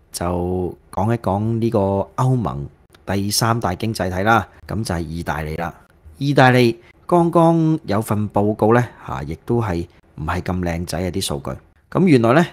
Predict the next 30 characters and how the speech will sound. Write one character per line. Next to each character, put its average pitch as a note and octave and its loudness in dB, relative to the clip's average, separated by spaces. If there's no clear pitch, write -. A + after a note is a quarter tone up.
意 D3+ 2
大 C#3 6
利 B2 6
有 C3+ 4
接 C#3+ 0
近 C3+ 4
二 B2+ 0
百 B2 6
萬 A2+ 0
個 A#2 2
家 C3 4
庭 D#2 -8
呢， G#2+ -2
係 A2+ 2
處 - -2
於 C3 6
絕 A2+ 0
對 A2+ 4
貧 D#2+ -6
窮 D2+ -8
狀 F2 -4
態 F2 -6
嘅 - -
喎。 F2 -4
咁 A3+ 0
冇 B2+ 4
辦 C#3+ 6
法 C#3 4
獲 B2+ 0
得 - 2